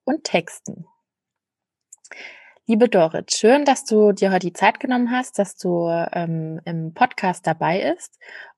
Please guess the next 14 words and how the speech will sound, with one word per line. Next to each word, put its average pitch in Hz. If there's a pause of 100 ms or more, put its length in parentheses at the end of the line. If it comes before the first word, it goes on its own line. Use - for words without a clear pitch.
Und 220
am 196
besten 254
stellst -
du 208
dich 180
einmal 165
kurz - (160)
vor, -
was 160
deine 156
Haupttätigkeit 220
ist, -
ähm, 160